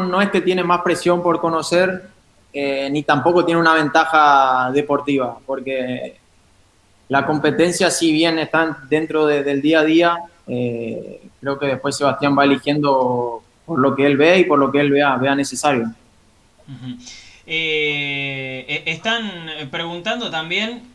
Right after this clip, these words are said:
Speaker 2: Laureano, ¿cuál fue el reto más grande que te comiste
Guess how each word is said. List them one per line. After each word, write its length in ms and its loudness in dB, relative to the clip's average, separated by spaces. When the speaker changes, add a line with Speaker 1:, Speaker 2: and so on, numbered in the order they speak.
Speaker 2:
Laureano, 840 -6
¿cuál 200 0
fue 160 -4
el 80 -4
reto 280 -2
más 140 0
grande 300 0
que 100 -4
te 120 -8
comiste 580 -4